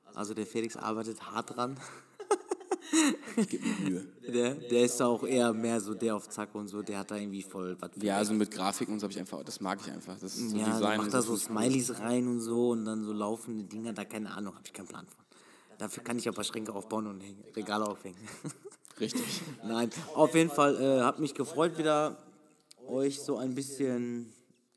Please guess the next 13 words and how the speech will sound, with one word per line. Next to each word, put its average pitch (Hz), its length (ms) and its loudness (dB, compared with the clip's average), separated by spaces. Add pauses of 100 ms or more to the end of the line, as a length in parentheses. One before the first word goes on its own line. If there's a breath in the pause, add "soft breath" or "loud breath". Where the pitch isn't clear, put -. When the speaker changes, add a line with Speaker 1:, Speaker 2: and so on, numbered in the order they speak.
(140)
Speaker 1:
Müll 117 260 -2
zu 127 140 -6
erzählen. 127 420 -6
Ja, 104 120 -4
Müll 120 220 0
eigentlich 117 360 -6
nicht, 127 260 -6
aber 107 400 -4
Speaker 2:
Ja, 180 240 -12
war 131 120 -2
heute 113 160 -2
schon 104 120 -8
Content. 95 420 -8